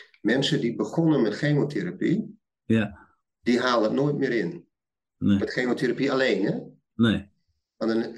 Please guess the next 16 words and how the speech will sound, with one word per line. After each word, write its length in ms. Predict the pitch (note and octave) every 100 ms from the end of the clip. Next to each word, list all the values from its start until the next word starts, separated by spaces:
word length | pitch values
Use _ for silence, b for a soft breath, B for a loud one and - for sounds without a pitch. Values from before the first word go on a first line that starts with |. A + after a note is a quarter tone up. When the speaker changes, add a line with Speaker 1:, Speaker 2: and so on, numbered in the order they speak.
| G#2+
Speaker 1:
heel 160 | C#3
groot 340 | D3+ A#2 G2+ G2+
aantal 360 | G2+ G2+ A2
van 100 | G#2
die 100 | G#2
mensen 400 | G2+ G2 F#2+ G2+
die 180 | F#2+ G2+
had 220 | G#2 F#2
daarna 520 | F#2+ F#2+ G#2+ F#2 E2 - _
immunotherapie 800 | B2 G2 F#2+ G#2+ B2+ B2 B2 B2
gekregen, 800 | - - A#2 B2+ C3 D#3 A3 - _ _ _ _ _ _ _ _
of 180 | - -
een, 200 | G#2+ -
een 300 | - F2 - -
substantieel 680 | - A2+ - G#2 - G2 A2+
gedeelte, 720 | - A2+ A2+ - C#3 F#3